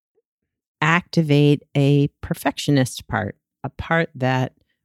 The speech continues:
wants to make sure you're gonna do everything right, that you have to do everything right, that you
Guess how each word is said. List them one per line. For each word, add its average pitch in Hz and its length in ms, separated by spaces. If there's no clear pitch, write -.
wants 175 480
to 175 100
make 170 220
sure 151 300
you're 156 200
gonna 151 300
do 143 540
everything 165 720
right, 156 340
that 135 220
you 135 140
have - 600
to 127 100
do 123 360
everything 123 640
right, 113 280
that 135 420
you 143 800